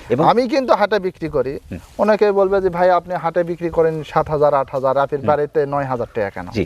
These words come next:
Speaker 2: হাটে কিন্তু এরকম অরিজিনাল বাচ্চা আমি কখনোই নিয়ে যাই না।
Speaker 1: জি।
Speaker 2: এখানেও বুঝতে হবে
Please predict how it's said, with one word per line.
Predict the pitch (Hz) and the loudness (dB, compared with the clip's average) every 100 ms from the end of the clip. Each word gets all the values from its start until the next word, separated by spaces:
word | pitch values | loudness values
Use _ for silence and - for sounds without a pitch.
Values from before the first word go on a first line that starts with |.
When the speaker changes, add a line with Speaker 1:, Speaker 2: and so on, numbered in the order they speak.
| - | 0
Speaker 2:
হাটে | 180 208 | 2 2
কিন্তু | 226 214 | 2 2
এরকম | 202 190 196 190 | 2 2 2 2
অরিজিনাল | 175 175 175 165 | 2 0 -2 0
বাচ্চা | 151 - | 0 -2
আমি | 151 143 | -4 -2
কখনোই | 143 143 135 | -2 -2 -4
নিয়ে | 127 117 | -2 -4
যাই | 101 90 | -4 -6
না। | 87 | -6
Speaker 1:
জি। | 85 - - - - - | -8 -10 -20 -20 -6 2
Speaker 2:
এখানেও | 156 220 214 202 | 6 6 4 4
বুঝতে | 190 - | 4 6
হবে | 196 185 | 6 6